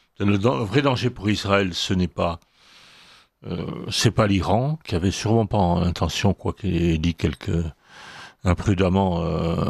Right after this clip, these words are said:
un ancien président, euh, euh, c'est, c'est pas de détruire Israël, enfin en tout cas pas au sens où nous l'entendons. Euh, ils ont toujours dit qu'ils voulaient détruire la structure de l'État d'Israël, qu'ils voulaient que ce soit un seul pays démocratique, euh, où tous les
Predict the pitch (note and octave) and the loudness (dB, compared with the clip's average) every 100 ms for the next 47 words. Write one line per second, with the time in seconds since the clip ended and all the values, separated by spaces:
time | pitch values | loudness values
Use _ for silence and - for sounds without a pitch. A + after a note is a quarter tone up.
0 | D#2+ D#2+ F2 F2 F2+ F2+ - E2+ - D#2+ | -2 -2 0 2 2 2 -2 -2 -2 -2
1 | D#2+ F#2 G#2+ F#2 D#2+ D#2+ D2 - _ _ | 0 2 2 2 0 -2 -6 -12 _ _
2 | - - - _ B2+ F#2 E2+ F2+ F2 - | -20 -20 -20 _ -4 -2 0 0 0 -2
3 | - F2 E2+ E2+ E2+ D#2+ - D#2+ - F2 | 2 2 2 0 0 -2 -2 -4 0 0
4 | E2 D#2 - - F2 E2 - E2 E2 A2 | 0 -2 -4 -4 -4 -2 -4 0 2 2
5 | B2+ F#2 E2 F#2 E2+ G#2+ - A2 - G#2+ | 2 0 0 -2 0 -2 2 0 2 -2
6 | F2+ - G2 - F2+ F#2+ F2+ F2 A2 A2 | -2 -4 -6 -4 0 2 2 2 0 2
7 | A2 D2+ _ _ F2+ E2 D#2+ D#2 D2 C#2+ | 2 -2 _ _ -12 -10 -8 -6 -6 -4
8 | F#2+ F#2 F2 D#2 E2 - E2 D#2+ G#2 F#2+ | -2 0 0 0 -2 0 -2 0 -2 -2
9 | E2 F2+ F#2 - - - - - A#2 F#2 | 0 0 0 -4 -20 -12 -8 -2 0 0
10 | F2 - C3 - A#2 E2 D#2 D2+ E2+ D#2 | -2 0 -2 0 -2 -2 -8 -6 -4 -4
11 | - D2+ D2+ F2+ F2+ F2+ F2 - - - | -2 -4 -2 0 2 0 -2 -6 -8 -2
12 | C3+ - A2+ - F#2 - A2+ A2+ G#2 G2+ | -2 0 0 0 -2 0 0 2 2 0
13 | F#2+ - F2+ _ _ _ _ _ _ _ | -2 -4 -12 _ _ _ _ _ _ _
14 | - F#2 F2 F2+ F2+ F2+ - G#2+ F#2+ E2 | -10 -6 -6 -6 -6 -8 -6 -2 -2 -2
15 | D#2+ | -4